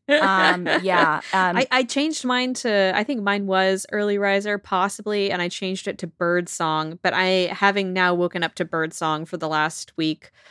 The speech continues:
Speaker 1: it may be too gentle for me. I've had some really good, I, I'm a big, big fan of the second sleep in the morning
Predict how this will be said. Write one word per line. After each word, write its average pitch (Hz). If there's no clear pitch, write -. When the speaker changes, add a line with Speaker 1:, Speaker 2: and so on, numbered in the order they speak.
Speaker 1:
it 190
may 175
be 175
too 175
gentle 165
for 170
me. 156
I've 170
had 202
some 165
really 165
good, 156
I, 185
I'm 208
a 214
big, 185
big 160
fan 160
of 156
the 160
second -
sleep 240
in 208
the 202
morning 208